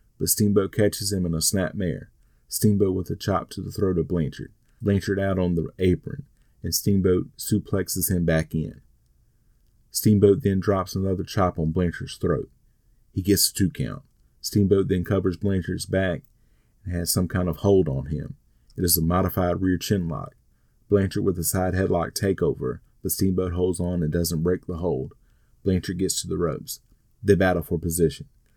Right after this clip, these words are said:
Steamboat with a high knee lift to Blanchard. They circle each other and Steamboat is holding the ribs. Blanchard with right hands to the rib cage.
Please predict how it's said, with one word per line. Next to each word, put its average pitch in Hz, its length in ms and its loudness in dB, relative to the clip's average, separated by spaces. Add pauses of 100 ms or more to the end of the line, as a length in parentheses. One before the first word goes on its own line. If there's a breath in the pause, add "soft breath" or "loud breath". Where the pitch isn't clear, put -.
(160)
Steamboat 101 460 2
with 87 140 -6
a 80 100 0
high 87 220 2
knee 95 300 -2 (260)
lift 92 280 2
to 82 80 -4
Blanchard. 85 520 -2 (300)
They 95 100 2
circle 101 400 0
each 95 160 0
other 87 220 2
and 80 180 -4
Steamboat 87 440 2
is 82 120 -2
holding 82 380 0
the 78 100 -2
ribs. - 460 -2 (260)
Blanchard 104 320 4
with 85 120 0
right 90 220 2
hands 92 300 -2
to 85 60 -2
the 82 100 2
rib 82 260 0
cage. - 480 -8